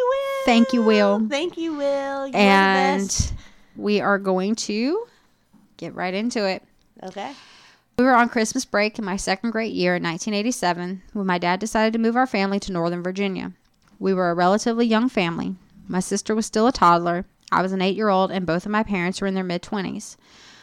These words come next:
Speaker 2: My dad had found us a single-wide trailer outside the city of Fredericksburg to rent. We all know that new and unfamiliar places can generate many emotions, both positive and negative,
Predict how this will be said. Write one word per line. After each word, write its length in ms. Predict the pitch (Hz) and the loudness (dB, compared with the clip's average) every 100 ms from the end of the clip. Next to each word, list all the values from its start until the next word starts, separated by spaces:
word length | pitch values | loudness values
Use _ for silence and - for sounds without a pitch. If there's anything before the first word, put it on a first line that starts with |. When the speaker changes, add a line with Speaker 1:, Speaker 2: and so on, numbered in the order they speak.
| _ | _
Speaker 2:
My 120 | - 196 | -2 2
dad 180 | 196 | 4
had 180 | 220 240 | 6 4
found 180 | 254 240 | 4 2
us 140 | 240 | 2
a 40 | 202 | -2
single-wide 520 | - 214 254 277 285 | -4 -2 2 4 4
trailer 240 | 254 214 | 4 2
outside 440 | 196 180 - 202 202 | 4 2 0 -2 -2
the 60 | |
city 300 | 214 - 190 | -2 -2 0
of 100 | 202 | 0
Fredericksburg 680 | - 190 190 - - 175 180 | 0 -2 -2 -6 -2 -2 0
to 100 | 180 | -4
rent. 260 | 170 160 - _ _ _ _ _ | -2 -4 -4 _ _ _ _ _
We 80 | 190 | 4
all 160 | 190 233 | 8 8
know 280 | 254 233 226 | 8 6 8
that 240 | 196 170 | 6 4
new 200 | 196 208 | 2 2
and 100 | 214 | 4
unfamiliar 420 | 196 196 226 240 | 2 0 -2 0
places 440 | 269 185 196 202 - | 0 -2 -2 -6 -4
can 180 | 208 | -4
generate 380 | 190 185 180 175 | -2 -2 0 -2
many 240 | 180 180 208 | -2 -2 0
emotions, 520 | 202 190 202 208 208 | 0 0 -2 -6 -4
both 220 | 175 185 | -4 -4
positive 480 | - 175 185 190 202 | 0 2 2 -2 -2
and 100 | 214 | -2
negative, 480 | 165 156 - 170 | -2 -2 -4 -6